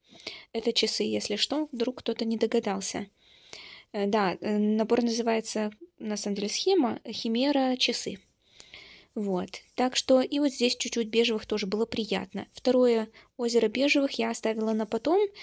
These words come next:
И пока что вот тут, э, бодаюсь с одиночками. Вот выбрала цвет номер триста. И здесь вот уже зашила одну дырочку, такую же рядом. И сейчас пойду вот здесь зашивать.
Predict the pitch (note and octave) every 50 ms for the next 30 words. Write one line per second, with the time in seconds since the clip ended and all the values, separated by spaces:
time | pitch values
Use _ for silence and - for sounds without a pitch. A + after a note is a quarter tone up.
0 | - - - - _ - D4 - - B3+ B3+ A#3 B3+ B3 - A#3 A3 A3+ A3+ -
1 | A#3 - _ - A#3 A3+ A3+ A3+ A3 G#3+ A#3 A3+ A#3+ B3 A#3 A3 - - A3+ G#3+
2 | - A#3+ C4+ E4+ G4+ G4 - - D4+ C#4 C#4 C4+ B3+ A#3 A#3 - - A3+ G#3+ -
3 | A3+ G#3+ A3 A3 - - G#3+ G#3+ - A3+ A3 A3+ - - - - G#4 - - -
4 | - F#4 F#4+ F#4 - _ _ _ _ - - - - - - - _ - B3 A#3+
5 | C#4 D4+ D4 D4 C#4+ C4 B3 A3+ B3 B3 B3+ B3+ - A#3+ A#3 A#3 A#3 - - -
6 | _ _ B3 G#3+ A3+ A#3 A3 A#3 A3+ - B3+ A#3 A#3 A3+ A#3 A#3+ A#3+ B3 E4 G#4+
7 | A#4 G#4 - - - E4+ E4+ F4 - D#4+ D#4+ - D4+ D4 D4 C4+ C#4 C#4+ C#4+ C#4
8 | C#4 C4+ C4+ C4 C4+ C4 C4 C4 - - - - - - _ _ _ C#4 C4 -
9 | C4 - A#3 A#3 A#3 - - A3+ G#3+ A3+ A3+ A3+ G#3+ G#3+ - - G#3 G3 F#3+ -
10 | F#3+ - - G#3+ - - - - -